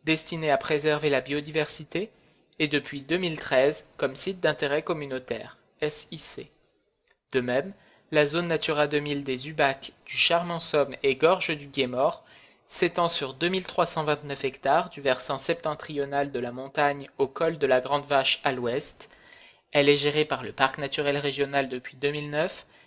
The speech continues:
et reconnue comme S I C. La zone Natura deux mille de l'avant-pays savoyard est constituée de seize secteurs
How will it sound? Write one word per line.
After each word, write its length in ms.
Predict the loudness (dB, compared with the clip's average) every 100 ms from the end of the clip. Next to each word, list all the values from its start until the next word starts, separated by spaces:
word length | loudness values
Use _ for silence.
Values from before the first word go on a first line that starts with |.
| _ 2
et 100 | 4
reconnue 460 | 2 -2 -4 -4
comme 260 | -2 -2 0
S 240 | -2 -2 -4
I 60 |
C. 260 | -6 -8 -12 _ _ _ _ -20 -20 _ 0
La 120 | 2
zone 240 | 2 -2 -2
Natura 380 | -2 0 0
deux 120 | 2 0
mille 220 | -4 -4
de 100 | 0
l'avant-pays 560 | 2 2 2 0 -2
savoyard 580 | -2 -2 0 2 2 0
est 80 | -2
constituée 560 | -2 -8 -10 -6 -2 -2
de 120 | -4
seize 300 | -2 -2 -2
secteurs 560 | -4 -4 0 0 0